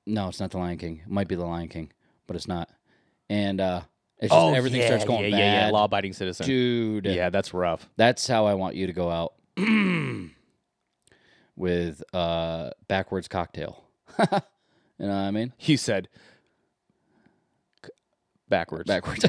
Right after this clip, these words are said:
Speaker 1: <laughs> Yeah. Dude, that'd be, that'd be, that'd be horrifying. Like, knowing, and that brings us back to our last episode, or one of the last ones we had, where it's like, would you rather know when or know how?
Speaker 2: Mm-hmm.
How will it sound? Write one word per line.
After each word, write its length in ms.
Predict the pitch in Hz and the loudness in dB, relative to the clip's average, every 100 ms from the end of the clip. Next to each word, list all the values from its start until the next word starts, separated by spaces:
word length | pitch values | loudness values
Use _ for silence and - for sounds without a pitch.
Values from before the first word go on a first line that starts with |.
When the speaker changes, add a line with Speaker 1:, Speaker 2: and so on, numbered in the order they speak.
| - | 4
Speaker 1:
<laughs> 1600 | 262 196 - 196 - - - - 151 - - - - - - - - - - - - - - - | 4 4 4 2 2 -4 -4 -4 -4 -4 -8 -8 -10 -10 -10 -10 -10 -18 -20 -20 -18 -16 -18 -14
Yeah. 400 | - 90 85 82 76 _ _ - - - | -2 0 0 -2 -6 _ _ -20 -18 0
Dude, 120 | 147 | 4
that'd 140 | 160 | 4
be, 160 | 202 190 | 4 0
that'd 220 | 104 139 | 2 2
be, 320 | 165 170 110 - - _ | 2 2 0 -4 -12 _
that'd 160 | - 160 | 2 2
be 80 | 135 | 2
horrifying. 600 | 107 107 110 101 107 95 | -2 -2 -2 0 -2 -2
Like, 140 | 110 | -2
knowing, 400 | 110 110 113 117 113 - - - | 0 2 2 0 -6 -14 -10 0
and 140 | 170 | 2
that 100 | 208 | 4
brings 240 | 190 196 | 2 0
us 80 | 135 | 0
back 200 | 113 120 | 4 2
to 60 | 120 | 4
our 100 | 101 | 2
last 380 | 104 113 - - - _ | 4 2 0 -8 -20 _
episode, 400 | 101 92 - 90 | -4 -2 -2 -2
or 100 | 90 | -2
one 160 | 90 107 | -2 -2
of 60 | |
the 80 | 101 | -2
last 300 | 85 87 85 | -4 -6 -8
ones 180 | 92 87 | -10 -8
we 100 | 87 | -6
had, 160 | 87 87 | -4 -4
where 160 | 87 | -6
it's 120 | 87 - | -8 -10
like, 100 | 87 | -10
would 140 | 95 | -8
you 80 | 95 | -2
rather 200 | 95 90 | -2 -2
know 260 | 85 90 92 | -2 -2 -2
when 420 | 90 95 95 98 | -4 -4 -4 -4
or 140 | 92 87 | -6 -6
know 140 | 87 | -4
how? 320 | 85 92 104 | -4 -4 -4
Speaker 2:
Mm-hmm. 420 | 101 80 87 82 | -8 -10 -10 -10